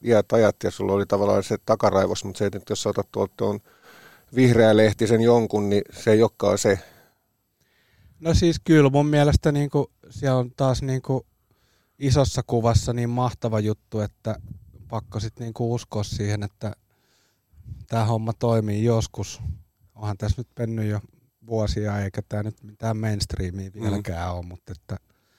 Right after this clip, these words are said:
Speaker 2: kyllähän tässä nyt kuitenkin on sätkitty ihan hyvin <laughs> silläkin saralla.
Speaker 1: Niin, asiakkaat pysynyt hengissä.
Speaker 2: Niin.
Speaker 1: Kyllä. Toi on mielenkiintoinen toi, toi, että siihen aikaan, kun sä noit, niin eihän silloin ollut kirjallisuuttakaan. Se tavallaan sehän piti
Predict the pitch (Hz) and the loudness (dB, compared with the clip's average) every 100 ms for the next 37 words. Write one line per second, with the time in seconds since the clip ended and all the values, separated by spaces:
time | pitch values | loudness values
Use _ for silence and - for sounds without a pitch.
0 | _ _ _ _ _ _ _ _ _ _ | _ _ _ _ _ _ _ _ _ _
1 | - 135 110 120 147 - 160 156 _ _ | -2 2 2 0 0 0 0 -6 _ _
2 | _ 180 160 143 160 151 156 - 135 - | _ -4 -4 -2 0 0 0 -2 -6 -6
3 | 113 113 120 135 127 123 - - - - | 0 2 4 2 2 2 4 4 4 4
4 | - - - 151 131 - - - 101 113 | 4 4 2 2 2 0 -2 -2 2 2
5 | 98 98 95 - _ _ - 117 104 107 | 0 -4 -10 -14 _ _ 0 4 4 4
6 | - 87 - 117 98 101 95 - - - | 0 -2 -2 -10 -4 -2 -2 -4 -8 -8
7 | 147 147 95 92 - 117 95 - - - | -4 -2 -2 -4 4 6 6 0 -12 -20
8 | - - - - - - - - - 180 | -20 -20 -20 -20 -20 -18 -18 -20 2 4
9 | 233 262 220 139 123 123 123 113 131 131 | 6 6 6 4 4 6 4 6 6 6
10 | - - 147 135 - - 156 139 127 - | 2 4 6 6 4 6 8 8 6 6
11 | 120 113 - _ - 120 117 120 110 - | 6 6 2 _ -6 -4 2 2 2 2
12 | 117 110 - - 123 - 127 135 151 143 | 2 2 0 -6 -4 4 4 4 4 6
13 | 127 - 151 131 104 98 98 98 - - | 4 4 4 6 4 2 -2 -8 -6 -2
14 | 90 78 - 98 117 113 131 120 120 117 | -2 -4 -6 0 2 4 2 0 0 -2